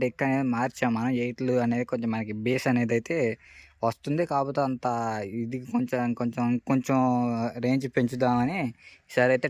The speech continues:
టెన్ డెక్ అయితే కట్టించాము మేము వచ్చేసి. ముందు బాక్స్‌లో అయితే చూద్దాం, బాక్స్‌లో వచ్చేసి కూడా ఎలా ఎక్కడ చేర్చాం అనేది కూడా.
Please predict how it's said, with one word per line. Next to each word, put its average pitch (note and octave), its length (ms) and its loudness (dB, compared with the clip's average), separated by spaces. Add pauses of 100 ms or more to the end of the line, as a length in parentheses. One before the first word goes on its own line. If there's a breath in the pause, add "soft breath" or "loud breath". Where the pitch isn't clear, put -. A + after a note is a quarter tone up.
టెన్ B2+ 200 4 (120)
డెక్ B2 240 -4
అయితే A2 140 -6
కట్టించాము G#2+ 520 -4
మేము G#2+ 140 -2
వచ్చేసి. A2+ 280 -2
ముందు C3 320 2
బాక్స్‌లో B2+ 320 0
అయితే A#2+ 260 -2
చూద్దాం, A2 340 -2 (120)
బాక్స్‌లో A#2 360 -2
వచ్చేసి A#2 360 -6
కూడా A#2 220 -2
ఎలా A#2 240 -2
ఎక్కడ B2 280 -4
చేర్చాం A#2 320 -4
అనేది G#2+ 220 -4
కూడా. C#3 180 -4